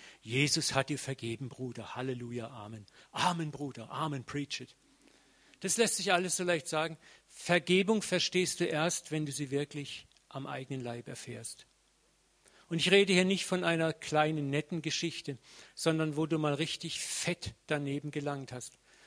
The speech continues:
wo du weißt, jetzt habe ich eigentlich die Strafe verdient. Und dann widerfährt dir Gnade in einer solchen Tiefe, in einer solchen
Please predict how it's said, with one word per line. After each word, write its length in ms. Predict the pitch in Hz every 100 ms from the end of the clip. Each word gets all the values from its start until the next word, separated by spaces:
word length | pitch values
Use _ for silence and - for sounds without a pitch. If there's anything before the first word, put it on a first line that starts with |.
| -
wo 100 | 147
du 100 | 147
weißt, 340 | 143 160 -
jetzt 220 | 151 -
habe 220 | 143 147 156
ich 140 | -
eigentlich 360 | 143 143 139 -
die 120 | 135
Strafe 460 | - 123 127 -
verdient. 540 | 135 131 - 120 123 - _ _ _ _ _ _ _ _ _ _ _
Und 160 | 147 147
dann 320 | 147 160 143
widerfährt 580 | 143 143 135 147 139 -
dir 240 | 147 139 -
Gnade 480 | - 127 120 120 127
in 160 | 131 131
einer 220 | 127 123
solchen 400 | 139 143 - 147
Tiefe, 360 | - 139 - 143
in 140 | 131
einer 200 | 127 131
solchen 400 | 135 135 - 151